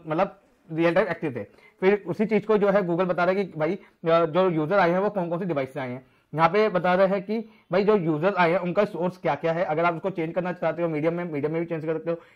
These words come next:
या source and मीडियम दोनों एक साथ देखना चाहते हो आप उसको भी देख सकते हो। यहाँ पे user audience बता रहे हैं कि कितनी audience थी,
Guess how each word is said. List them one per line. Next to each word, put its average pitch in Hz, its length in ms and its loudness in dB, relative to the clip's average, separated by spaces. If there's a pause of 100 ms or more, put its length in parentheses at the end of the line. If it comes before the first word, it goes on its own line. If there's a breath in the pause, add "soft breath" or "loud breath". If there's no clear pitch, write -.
या 185 160 2
source 180 260 -2
and 202 100 0
मीडियम 180 260 0
दोनों 160 180 0
एक 180 100 -2
साथ 190 100 -2
देखना 180 180 -4
चाहते 175 220 -4
हो 175 40 -4
आप 160 60 -12
उसको 143 160 -10
भी 143 60 -8
देख 143 140 -6
सकते 143 200 -14
हो। 135 100 -14 (340 soft breath)
यहाँ 160 120 -2
पे 214 80 0
user 202 200 0
audience 160 320 0
बता 165 220 -2
रहे 151 120 0
हैं 165 100 -6 (260 soft breath)
कि 190 80 -4
कितनी 196 300 -6
audience 175 360 0
थी, 196 180 -4